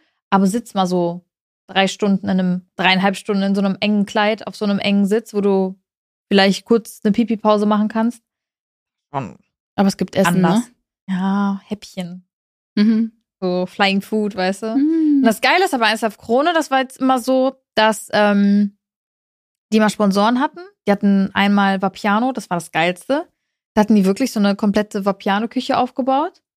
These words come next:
Speaker 2: Oh,
Speaker 1: mit
Speaker 2: geil.
Speaker 1: Köchen. Und dann waren da so diese Vapiano-Schüsseln,
Speaker 2: Mhm.
Speaker 1: nur in klein, in Mini.
Speaker 2: Mhm.
Speaker 1: Und dann hast du die so gegessen, deine frischen Nudeln.
Speaker 2: <laughs> Oh, das ist lecker.
Speaker 1: Das war richtig cool.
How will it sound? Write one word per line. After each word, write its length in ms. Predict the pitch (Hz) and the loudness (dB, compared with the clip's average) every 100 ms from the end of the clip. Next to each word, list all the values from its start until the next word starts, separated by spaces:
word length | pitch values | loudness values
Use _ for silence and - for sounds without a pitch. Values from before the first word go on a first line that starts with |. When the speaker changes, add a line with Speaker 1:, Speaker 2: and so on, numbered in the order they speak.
| - | -14
Speaker 2:
Oh, 60 | - | -4
Speaker 1:
mit 100 | 208 | -2
Speaker 2:
geil. 140 | - - | 0 0
Speaker 1:
Köchen. 380 | 247 - 330 370 _ _ _ _ | 0 0 -4 -6 _ _ _ _
Und 80 | 208 | 0
dann 140 | 214 | 2
waren 200 | 214 233 | 2 2
da 120 | 233 220 | 2 0
so 220 | 220 214 | 0 0
diese 640 | 208 202 196 196 190 190 | 2 2 2 0 0 0
Vapiano-Schüsseln, 1000 | 196 196 214 202 233 - 269 - 294 330 - | -4 -6 -2 -2 -2 -4 -6 -4 -4 -6 -2
Speaker 2:
Mhm. 240 | 214 220 220 | 2 4 4
Speaker 1:
nur 140 | 220 | 6
in 300 | 208 196 196 _ _ | 4 2 -2 _ _
klein, 360 | _ 220 220 277 | _ 0 2 0
in 160 | 214 208 | 2 2
Mini. 260 | 240 320 427 | 2 0 2
Speaker 2:
Mhm. 400 | 214 208 220 240 | 2 4 4 2
Speaker 1:
Und 60 | 320 | 2
dann 180 | 349 | 0
hast 180 | 330 349 | 0 0
du 60 | 339 | 0
die 120 | 359 | -2
so 140 | 349 381 | -4 -6
gegessen, 580 | 359 453 494 - 196 202 | -4 -4 -4 0 0 2
deine 180 | 254 | 0
frischen 400 | 269 233 214 220 | 0 -2 0 0
Nudeln. 520 | 208 190 180 175 180 - | 2 2 0 -2 -4 -6
Speaker 2:
<laughs> 20 | |
Oh, 80 | 180 | -16
das 180 | - - | -18 -20
ist 60 | _ | _
lecker. 260 | - _ - | -20 _ -4
Speaker 1:
Das 180 | - 208 | -2 0
war 100 | 214 | 0
richtig 360 | 180 180 - - | 0 -2 -8 -4
cool. 300 | 180 175 175 | 0 2 0